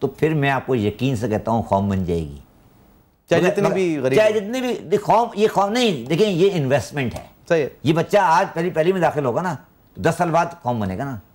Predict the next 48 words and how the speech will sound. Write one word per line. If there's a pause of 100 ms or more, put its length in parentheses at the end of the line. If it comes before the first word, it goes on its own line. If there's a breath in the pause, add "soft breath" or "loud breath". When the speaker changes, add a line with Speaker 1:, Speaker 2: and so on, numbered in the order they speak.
(460)
Speaker 1:
मगर
आप
वो (380)
पाँच
सौ
बिलियन
खर्च
करने
की
सला-,
की,
की
हिम्मत
तो
करें। (220)
Speaker 2:
सही। (260)
Speaker 1:
अब
आप
Speaker 2:
एक
Speaker 1:
क्या
Speaker 2:
बात
Speaker 1:
कर
रहे
हैं?
Speaker 2:
बस।
Speaker 1:
आज
हो
क्या
रहा
है (280)
कि
ये
नुस्खे
जो
बाहर
से
आ
रहे
हैं, (480)
ये
कह
रहे
हैं
कि
आप
नोट
नहीं
छापें,